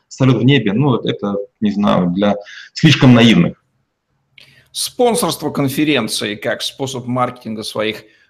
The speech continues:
Speaker 2: продуктов. Когда оно имеет смысл, как оценить его эффективность и как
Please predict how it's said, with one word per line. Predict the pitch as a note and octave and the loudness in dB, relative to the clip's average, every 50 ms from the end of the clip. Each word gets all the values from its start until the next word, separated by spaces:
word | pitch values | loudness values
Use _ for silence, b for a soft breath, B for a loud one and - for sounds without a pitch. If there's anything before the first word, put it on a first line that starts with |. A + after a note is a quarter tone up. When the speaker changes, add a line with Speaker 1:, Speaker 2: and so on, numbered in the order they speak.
| b _ | b _
Speaker 2:
продуктов. | - B2+ C#3 C#3+ C#3 B2+ C#3 - - - | -2 -2 -2 0 -2 -4 -4 -6 -12 -6
Когда | - E3 D#3 E3 E3 - G#3+ F#3+ | -4 -4 -4 -2 -2 0 0 0
оно | F#3 F3+ F3 E3+ | 0 0 -2 -4
имеет | E3+ E3+ E3+ E3+ E3 D#3+ D3+ B2+ B2+ | -4 -4 -4 -2 -2 -4 -4 -4 -8
смысл, | - - D3 D3+ F3+ G#3+ G#3 - F#3 D3+ C3 | -8 -6 -6 -4 -4 -4 -6 -4 -6 -8 -6
как | - E3+ D#3+ D#3 - C#3+ | -4 -2 -2 -2 -2 -6
оценить | C3 - C#3+ C3+ C#3+ D3 C3+ - | -10 -8 -8 -8 -8 -8 -8 -8
его | C#3+ C3 C3 C#3 C3+ | -8 -6 -4 -6 -6
эффективность | C3+ C#3+ B2+ B2+ - - F#3+ F#3 E3+ C#3+ - - - | -6 -8 -12 -12 -8 -8 -8 -6 -6 -8 -8 -8 -10
и | B2 | -6
как | - D3 C#3+ - - b | -2 -2 -2 -2 -4 b